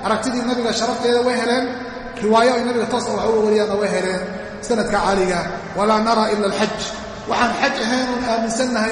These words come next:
oo ictiqaadsanahay ma laha. Maxaa u ictiqaadsanayn? "Liannahum fii ashhuril xaj."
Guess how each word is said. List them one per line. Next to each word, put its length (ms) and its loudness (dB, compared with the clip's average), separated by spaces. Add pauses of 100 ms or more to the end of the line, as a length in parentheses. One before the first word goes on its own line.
oo 160 -2
ictiqaadsanahay 680 0
ma 140 4
laha. 180 2 (500)
Maxaa 240 0 (360)
u 20 -4 (100)
ictiqaadsanayn? 680 0 (540)
"Liannahum 420 0
fii 100 0
ashhuril 380 0
xaj." 160 -4